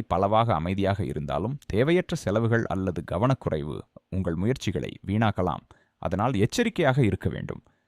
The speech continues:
ஒரு சிறிய விழிப்புணர்வு அல்லது நேர்மறையான கவனம் இன்று உங்களை தவறு அல்லது நஷ்டத்திலிருந்து காப்பாற்றும். பழைய நண்பரை சந்திப்பது புதிய வணிக வாய்ப்புகள்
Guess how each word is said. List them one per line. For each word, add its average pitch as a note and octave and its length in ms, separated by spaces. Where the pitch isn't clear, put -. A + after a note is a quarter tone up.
ஒரு A#2 180
சிறிய G#3+ 340
விழிப்புணர்வு A2+ 720
அல்லது G#2+ 280
நேர்மறையான B2+ 680
கவனம் G#2 460
இன்று G#2 280
உங்களை F#2 300
தவறு C3+ 380
அல்லது F#2+ 300
நஷ்டத்திலிருந்து A#2+ 720
காப்பாற்றும். - 580
பழைய B2+ 260
நண்பரை E3 320
சந்திப்பது C3+ 540
புதிய D#3 340
வணிக C3 300
வாய்ப்புகள் F#2 600